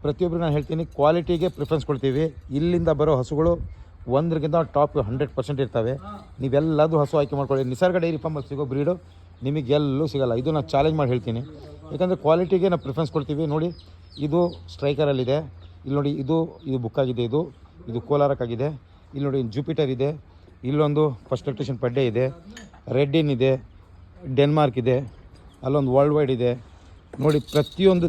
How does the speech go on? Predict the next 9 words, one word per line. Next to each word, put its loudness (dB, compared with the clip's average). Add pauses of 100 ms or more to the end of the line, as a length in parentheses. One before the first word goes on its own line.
ಥರದ್ದು 6
ಹಸುಗಳು 4
ಇಲ್ಲಿ 8
ಅವೈಲೇಬಲ್ 6
ಇರ್ತವೆ. 2 (480)
ನಿಮಗೆ 4 (120)
ಕ್ವಾಲಿಟಿ 8 (100)
ಬೇಕು 4
ಅಂದರೆ 8